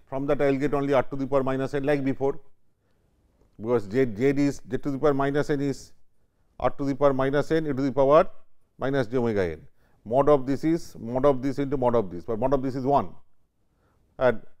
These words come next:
R to the power minus n is always positive. R is positive number, so any power of R, positive, negative, whatever, that will be positive. So, mod of a positive number is the number itself. That is why I put, don't put a mod here. Okay, this is in general true.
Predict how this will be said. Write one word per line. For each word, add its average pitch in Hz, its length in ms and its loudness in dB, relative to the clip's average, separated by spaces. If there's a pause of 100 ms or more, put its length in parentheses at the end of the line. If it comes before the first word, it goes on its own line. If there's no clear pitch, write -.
(300)
R 131 100 -2
to 147 120 -4
the 139 100 -2
power 139 140 4
minus 135 300 -2
n 147 80 -4
is 139 100 -6
always 139 240 0
positive. 127 400 -2 (180)
R 120 160 0
is 131 120 -4
positive 135 360 -2
number, 139 320 0
so 143 80 -4
any 143 180 0
power 139 260 4
of 139 120 2
R, 139 140 2
positive, 131 380 -2
negative, 127 300 -4
whatever, 127 300 0
that 127 180 -2
will 123 140 -4
be 120 80 -6
positive. 110 400 -4 (320)
So, 135 80 -8
mod 135 220 4
of 139 100 4
a 143 60 0
positive 131 340 -2
number 139 240 -2
is 135 80 -4
the 135 80 -2
number 127 280 -2
itself. 101 320 -6
That 123 120 -2
is 117 80 -6
why 139 120 0
I 131 60 -2
put, 110 180 -10
don't 123 140 -6
put 120 140 -10
a 120 60 -4
mod 113 240 -2
here. 82 220 -14 (880)
Okay, 143 180 -2
this 156 240 -2
is - 320 -2 (320)
in 147 160 -4
general 135 300 0
true. - 260 -10